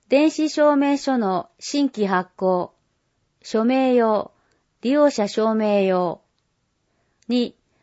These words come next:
電子証明書の更新。署名用、利用者証明用。三、暗証番号の初期化。署名用、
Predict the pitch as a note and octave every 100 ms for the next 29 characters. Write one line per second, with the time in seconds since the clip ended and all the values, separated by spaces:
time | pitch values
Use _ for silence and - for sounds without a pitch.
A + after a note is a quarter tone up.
0 | _ A3+ C#4 D4+ D4+ C#4+ D4 C#4+ C#4 C#4
1 | C#4 C4 G#3 F3 - A#3 A#3+ - A3+ A3
2 | G3+ - _ _ _ _ _ _ _ -
3 | A#3+ B3+ C4 B3+ A#3+ A3 G#3 - _ _
4 | _ - B3+ D4 C4+ G#3+ G3 A3 A3 G#3+
5 | G#3 G3+ F#3+ F3+ F3+ - _ _ _ _
6 | _ _ _ _ - G#3+ G#3+ - _ _
7 | _ _ _ - C4 D4+ D4+ D4+ C#4+ C#4+
8 | C#4 G#3 G3 F#3+ F#3 G3 F#3 G#3+ - F#3+
9 | - _ _ _ _ _ _ _ _ -
10 | A#3 C4 C4 B3+ A#3+ A3 A3